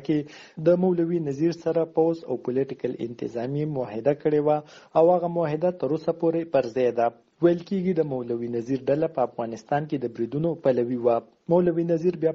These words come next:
په کال دوه زره دیارلسم کې په امریکایي ډرون برید کې د جنوبي وزیرستان په اعظم ورسک سیمه کې ووژل شو. په کال دوه زره اووم کې د شمالي وزیرستان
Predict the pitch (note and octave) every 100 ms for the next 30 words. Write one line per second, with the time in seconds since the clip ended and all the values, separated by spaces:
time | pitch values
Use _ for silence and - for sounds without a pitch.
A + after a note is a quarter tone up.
0 | D3+ C#3 C3 B2+ C3 B2+ C3+ B2 A#2 A2
1 | A2 - C#3+ D3 D#3 D3+ D3 - _ -
2 | D#3 D#3+ E3 F#3 F3+ C#3+ C#3+ B2 C3+ D3+
3 | - D#3 C3+ A2+ A#2 A2+ C#3+ C3 A2+ A#2
4 | A2+ - C#3+ D#3 - B2 A#2+ C3+ B2+ A#2+
5 | - A#2+ - - D3+ D3+ D3+ D#3+ C3+ B2
6 | A2+ A#2 A2 C3 A#2+ A#2 - F3 F3 F3+
7 | E3+ F3+ E3+ E3+ E3 F3 F3 D#3 D3 B2
8 | B2 B2+ C3 A#2+ A2+ A2+ - C3+ C#3+